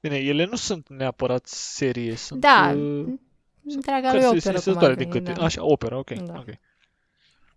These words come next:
Speaker 2: A, și fiecare povestire are și câte o ilustrație făcută, cred că, de soția lui, sau
Speaker 1: Nice.
Speaker 2: Da.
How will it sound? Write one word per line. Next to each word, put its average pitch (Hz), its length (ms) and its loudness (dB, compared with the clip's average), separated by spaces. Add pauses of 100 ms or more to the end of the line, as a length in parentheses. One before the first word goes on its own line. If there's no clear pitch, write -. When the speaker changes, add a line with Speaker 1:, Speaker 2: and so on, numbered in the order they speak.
(120)
Speaker 2:
A, 220 160 6
și 220 140 -8
fiecare 202 440 -2
povestire 185 1300 -6 (420)
are 202 300 -2
și 214 200 -10
câte 208 360 -8
o 185 360 -4
ilustrație 180 880 -8 (480)
făcută, - 380 -4
cred 175 160 -4
că, - 100 -2
de 170 480 0
soția 208 580 -4
lui, 240 320 -2 (340)
sau 220 220 -8 (720)
Speaker 1:
Nice. 226 200 -4 (480)
Speaker 2:
Da. - 200 -6